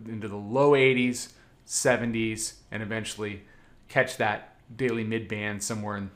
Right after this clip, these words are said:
by then, probably the, oh, call it sixty-nine, seventy, somewhere in there. All right, everybody have a fantastic day. We'll be out with a midday update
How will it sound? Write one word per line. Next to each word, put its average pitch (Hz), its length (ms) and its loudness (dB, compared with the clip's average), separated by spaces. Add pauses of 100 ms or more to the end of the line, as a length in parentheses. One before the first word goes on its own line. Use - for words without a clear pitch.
(200)
by 120 160 8
then, 123 320 4
probably 113 320 2
the, 98 160 -6 (520)
oh, 113 400 0 (760)
call 139 220 10
it 131 100 0
sixty-nine, 113 560 -2
seventy, 104 600 -2
somewhere 101 340 -6
in 92 100 -8
there. 87 180 -12 (460)
All 110 60 4
right, 113 180 4
everybody 127 280 4
have 135 100 6
a - 20 -4
fantastic 139 560 4
day. 139 220 6
We'll 127 100 4
be 123 140 2
out 127 160 6
with 123 80 -2
a - 20 0
midday 127 360 2
update 135 500 4